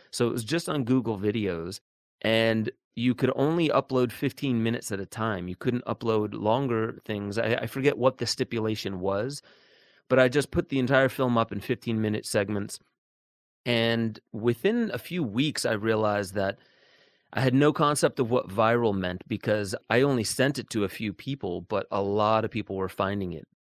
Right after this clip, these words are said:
The numbers just rose and rose. So when I started to conceive of the fact that there's a way to get the word out to quite a few people,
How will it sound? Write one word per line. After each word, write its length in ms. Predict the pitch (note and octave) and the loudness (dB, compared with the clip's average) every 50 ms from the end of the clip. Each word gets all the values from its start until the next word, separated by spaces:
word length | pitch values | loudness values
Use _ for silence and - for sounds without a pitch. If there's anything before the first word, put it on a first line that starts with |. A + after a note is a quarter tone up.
| _ - | _ -8
The 80 | - G#2 | -6 -4
numbers 420 | G#2 G#2+ A2 A2+ G#2+ G#2 G2 F#2 | -2 0 0 0 0 -2 -2 -4
just 240 | F#2 G2 F#2+ F#2 - | -4 -6 -6 -6 -6
rose 340 | F#2+ G#2 G#2 G#2+ G#2+ G2+ F#2+ | -4 -4 -2 -2 -2 -2 -4
and 120 | F#2+ F#2 | -4 -4
rose. 360 | F#2 G2 G2+ F#2+ F#2 F2+ - - - - - - - - _ _ _ _ _ _ _ _ _ | -4 -4 -2 -4 -4 -6 -10 -12 -18 -20 -20 -20 -20 -20 _ _ _ _ _ _ _ _ _
So 580 | - - - D3 C3 B2+ B2 A#2+ A#2+ A#2 B2 - _ _ _ _ _ - | -4 0 6 6 8 8 8 6 4 2 0 -4 _ _ _ _ _ -6
when 280 | B2+ A2 A#2+ C3+ C3+ | -2 2 4 4 6
I 120 | C3+ C#3 C#3+ | 6 4 4
started 380 | - - D#3+ D#3 C#3+ C3+ A#2 - | 4 4 4 4 4 2 0 0
to 600 | - C#3+ C3+ B2+ B2 A#2+ A#2 A2+ A2+ A2 - - _ _ - | 0 2 2 4 4 2 2 2 0 -2 -4 -8 _ _ -4
conceive 500 | - B2 A2 - - - F3+ G#3 F3 D#3 | -2 -2 -2 0 -2 -2 -2 -2 -4 -4
of 140 | B2 G#2+ | -6 -6
the 80 | G#2+ A2+ | -6 -6
fact 380 | - - A#2 A2+ A2 G#2+ - - | -2 0 0 0 0 0 -2 0
that 240 | A#2 G#2 G#2 - - | 0 0 -2 -2 -4
there's 300 | - A#2 A#2 A#2+ A#2+ A2+ | 0 2 4 4 4 4
a 80 | A#2 | 2
way 420 | G#2 G2 G2+ A2+ A#2 B2+ C3+ C3+ C3+ | 2 2 2 2 4 4 4 2 0
to 180 | C3+ - B2+ | 0 -4 -6
get 300 | G#2 G2 A#2 A2 - - | -2 0 0 0 0 -2
the 100 | - A2 | -4 -4
word 300 | G2+ G2 G#2+ G#2+ A2+ A2 | -2 2 2 2 2 2
out 220 | G#2+ G2+ G2 - - | 2 0 -2 -4 -6
to 140 | - G2 F2 | -8 -10 -10
quite 320 | - - A#2 A2+ G#2+ G#2 | -6 -2 -2 0 0 0
a 60 | G2 - | -4 -6
few 200 | - G2 G2+ F#2 | -8 -10 -10 -10
people, 520 | - - F3+ F3+ - G2+ F2 F2 G2 | -10 -8 -8 -6 -4 -4 -4 -4 -4